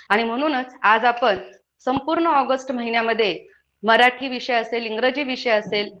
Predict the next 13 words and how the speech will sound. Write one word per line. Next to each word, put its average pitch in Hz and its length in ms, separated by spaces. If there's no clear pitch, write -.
अ, 190 100
भाषा, 208 400
गणित 214 380
विषय 254 240
असेल 233 280
आणि 247 140
बुद्धिमत्ता 269 520
विषय 220 260
असेल, 226 360
याची 226 200
उजळणी 233 380
पाहणार 196 340
आहोत. 165 240